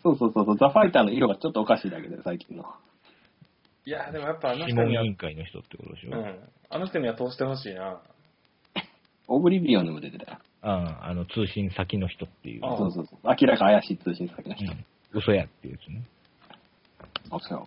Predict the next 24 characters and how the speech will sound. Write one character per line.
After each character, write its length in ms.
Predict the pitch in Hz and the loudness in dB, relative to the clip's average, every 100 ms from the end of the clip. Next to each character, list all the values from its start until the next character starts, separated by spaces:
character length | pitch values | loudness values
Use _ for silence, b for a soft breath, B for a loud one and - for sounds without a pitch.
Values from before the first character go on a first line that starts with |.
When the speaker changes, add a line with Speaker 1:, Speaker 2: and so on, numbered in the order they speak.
| - | -6
Speaker 1:
オ 160 | 202 | -2
ブ 100 | 151 | 4
リ 80 | 247 | 6
ビ 80 | 185 | 8
オ 60 | 110 | 6
ン 20 | |
誰 160 | 180 | 4
も 80 | 208 | 4
入 40 | 170 | 2
れ 80 | - | 2
て 60 | |
な 60 | 214 | 0
か 80 | - | -2
っ 40 | |
た 80 | - | -8
な、 100 | - | -10
そ 100 | - | -14
れ。 60 | - - _ - | -16 -20 _ -10
Speaker 2:
あ 280 | 107 95 92 | -8 -8 -10
あ、 0 | |
見 140 | 113 | -10
て 100 | 120 | -10
へ 20 | |
ん。 120 | 131 | -10